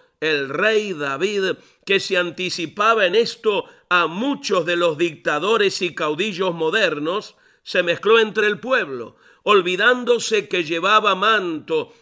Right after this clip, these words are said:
cetro y corona, se puso a bailar y a saltar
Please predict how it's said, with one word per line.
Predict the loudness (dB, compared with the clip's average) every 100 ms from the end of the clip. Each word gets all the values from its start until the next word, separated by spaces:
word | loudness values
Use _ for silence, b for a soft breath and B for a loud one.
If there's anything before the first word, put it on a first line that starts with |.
| _
cetro | 0 4 4 2 0
y | 0 -2
corona, | 0 2 4 2 2 0 -4 _
se | -6 -2 -2
puso | -2 -4 -2 -2 0
a | 0
bailar | 0 0 2 4 4 2
y | 0
a | 0
saltar | 0 0 0 -2 2 2 2